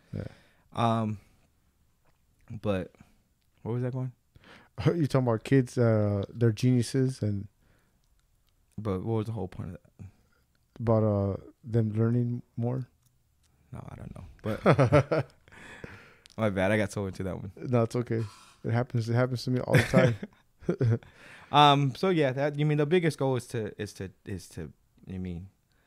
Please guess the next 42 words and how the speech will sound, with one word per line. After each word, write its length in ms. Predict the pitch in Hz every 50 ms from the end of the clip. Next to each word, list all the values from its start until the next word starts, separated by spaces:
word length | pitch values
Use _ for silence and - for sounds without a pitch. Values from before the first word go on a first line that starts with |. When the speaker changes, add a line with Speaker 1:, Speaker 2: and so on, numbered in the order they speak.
| _ _ _ _ _ _ _ _ _ _ _ _ _ -
Speaker 2:
is 140 | 107 - -
to 100 | - 113
touch 340 | - - 131 131 - -
every, 440 | 120 117 117 110 113 110 104 101 -
every, 420 | - 113 107 107 110 110 107 104 98
um, 320 | 92 92 87 85 92 95 - _ _ _ _ _ _ _ _ _ _ _ _ -
every 160 | 101 95 95
kid 180 | - - 98 95
in 80 | 87
this 180 | 90 87 - -
world, 200 | 82 76 71 -
man, 100 | - - - 101
Speaker 1:
Yeah. 440 | 95 87 82 - _ _ - - 73
Speaker 2:
and, 100 | 78 - -
and 180 | 92 95 87 -
give 120 | 104 98
'em 180 | 95 90 90 92
inspiration, 500 | 90 - - 85 85 87 - - 69 76
positiveness, 800 | - - 76 85 - - - 92 82 - 80 - 92 - - - -
uh, 160 | 71 60 52 50 - -
confidence, 640 | - - 73 - - - 69 71 76 98 - - -
motivation, 640 | 73 78 85 82 80 82 85 82 - - 87 92 - _ _ -
Speaker 1:
Mm-hmm. 160 | 107 107 101 98 - _ _ _ _ _ _ -
Speaker 2:
that 280 | 92 90 92 85 - _ _ _ -
they 160 | 90 92 90 _ _
can 240 | - - 107 101 95
be 80 | 98
successful, 560 | 92 - - 90 - - 87 90 - - 82 80
bro, 180 | - 80 101 101 107 -
no 100 | 95 104
matter 220 | 101 98 95 92
what 100 | 92 87
background 380 | - 65 - - 82 85 85 82
they're 80 | 78
from. 240 | - - - 92 -
Speaker 1:
Yeah. 140 | - - - - _ _ _ _ _ _ - 101
Speaker 2:
No 60 | 101
matter 240 | 101 98 95 92 90
what 160 | 85 73 -
background 380 | 67 - - - - 62 64
they're 80 | - -
from. 220 | - - - -